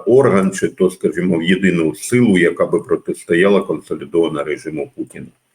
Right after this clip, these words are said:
От ми підходимо до того моменту, що, власне, за подіями в Дагестані стоять виключно російські спецслужби. Те, що ця спецоперація була заздалегідь підготовлена,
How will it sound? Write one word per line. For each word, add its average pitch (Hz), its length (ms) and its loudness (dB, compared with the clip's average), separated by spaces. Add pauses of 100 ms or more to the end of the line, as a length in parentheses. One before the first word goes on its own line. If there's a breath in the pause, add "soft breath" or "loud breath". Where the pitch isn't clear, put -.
(400)
От 131 160 -4
ми 143 180 2
підходимо 104 580 4
до 95 140 4
того 85 320 4
моменту, 107 560 2
що, 98 220 0
власне, 85 520 0
за 95 160 2
подіями 80 500 -4
в 76 120 -10
Дагестані 98 580 -2
стоять 82 400 -2 (200)
виключно 101 600 -2
російські - 680 -6
спецслужби. 82 920 -6 (380 loud breath)
Те, 107 160 2
що 92 200 -2
ця 90 260 0
спецоперація 101 1040 0
була 85 480 0 (320 soft breath)
заздалегідь 92 920 2
підготовлена, 101 920 4